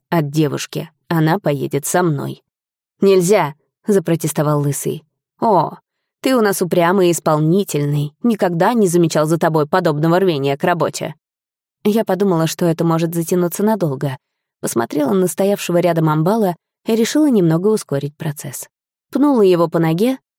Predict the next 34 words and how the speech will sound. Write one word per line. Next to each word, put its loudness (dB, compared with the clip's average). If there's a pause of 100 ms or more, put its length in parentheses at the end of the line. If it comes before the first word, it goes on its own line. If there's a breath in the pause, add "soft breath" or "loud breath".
сама 0
сорвалась 0
вокруг -2
джипа 0
и 2
вскоре 0
запрыгнула 0
на 2
переднее 0
сиденье 0
спортивного -2
автомобиля -2
Романа. -4 (420)
Он 0
не 2
заставил -2
себя -4
долго -2
ждать. -10 (680)
«Тоже 2
вариант», 0 (160)
сказал 0
он, -2
глянув 0
на -2
меня, 0
и -2
завел 0
мотор. -4 (600)
Церберы 0
сначала -2
погнались 0
за 0
нами. -4